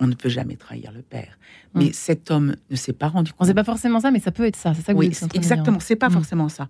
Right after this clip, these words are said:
Speaker 2: Hmm.
Speaker 1: Bien
Speaker 2: Bien
Speaker 1: sûr,
Speaker 2: évidemment,
Speaker 1: heureusement.
Speaker 2: parce que les
Speaker 1: Mais je dirais
Speaker 2: les histoires sont multiples.
Speaker 1: qu'autrefois, quand vous retrouvez à l'histoire de,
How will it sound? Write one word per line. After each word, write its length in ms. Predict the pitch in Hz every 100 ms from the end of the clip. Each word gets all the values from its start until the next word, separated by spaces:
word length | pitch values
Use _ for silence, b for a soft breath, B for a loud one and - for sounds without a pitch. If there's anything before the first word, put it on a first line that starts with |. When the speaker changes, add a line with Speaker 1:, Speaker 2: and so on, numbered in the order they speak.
| B 185
Speaker 2:
Hmm. 120 | 170
Speaker 1:
Bien 20 | -
Speaker 2:
Bien 100 | 147
Speaker 1:
sûr, 120 | 165 175
Speaker 2:
évidemment, 160 | 175 180
Speaker 1:
heureusement. 260 | 208 190
Speaker 2:
parce 120 | 151
que 80 | -
les 260 | 143 139 135
Speaker 1:
Mais 300 | 226 262 269 - - 170
je 140 | 202 247
dirais 300 | 233 269 277
Speaker 2:
les 80 | 160
histoires 280 | 175 - 214
sont 160 | - -
multiples. 200 | 180 214 330
Speaker 1:
qu'autrefois, 460 | - - 254 233
quand 160 | 220 226
vous 100 | 208
retrouvez 560 | 220 220 - 208 226 240
à 100 | 160
l'histoire 300 | 170 - 190
de, 160 | 175